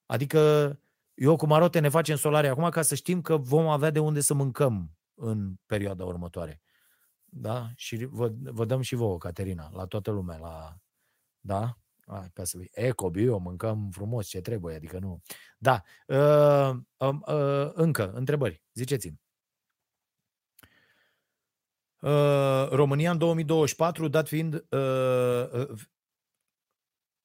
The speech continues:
fiind toate alegerile în același an, la un interval destul de scurt unele de altele.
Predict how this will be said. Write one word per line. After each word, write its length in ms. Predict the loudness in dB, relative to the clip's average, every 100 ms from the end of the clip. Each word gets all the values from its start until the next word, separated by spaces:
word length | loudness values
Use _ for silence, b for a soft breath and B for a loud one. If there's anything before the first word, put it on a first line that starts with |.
| _ _
fiind 280 | -6 -4 -2
toate 240 | -2 0
alegerile 400 | 0 -2 -2 -2
în 100 | -2
același 440 | -4 -4 -4 -4 -4
an, 100 | -4
la 80 | -4
un 140 | -4
interval 400 | -4 -4 -2 -4
destul 340 | -4 -6 -6
de 120 | -4 -4
scurt 380 | -4 -6 -6
unele 260 | -4 -4 -4
de 140 | -2
altele. 600 | -2 -4 -6 -10 -12 -16